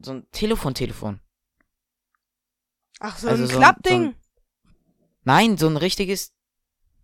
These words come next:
Speaker 1: Smartphone.
Speaker 2: Mhm, okay. Ähm, ja, aber das war dann das alte von deinen Eltern bestimmt, oder?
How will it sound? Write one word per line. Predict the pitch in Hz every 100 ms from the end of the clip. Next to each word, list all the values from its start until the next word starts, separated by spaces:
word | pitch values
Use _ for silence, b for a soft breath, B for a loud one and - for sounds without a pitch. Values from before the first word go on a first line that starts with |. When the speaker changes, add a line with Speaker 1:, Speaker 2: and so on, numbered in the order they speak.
| -
Speaker 1:
Smartphone. | - 101 - 117 107 - - _ _ _ _ _ _ -
Speaker 2:
Mhm, | 196 202 220 226 -
okay. | 196 202 208 - b b b b b
Ähm, | 247 247 247 254 247 - _ _ _ _ _
ja, | 202 208
aber | 214
das | 208
war | 214 208 214
dann | 214 214
das | - -
alte | 208 220 214
von | 202 208
deinen | 190 185
Eltern | 185 208 208
bestimmt, | 180 - 185
oder? | 180 185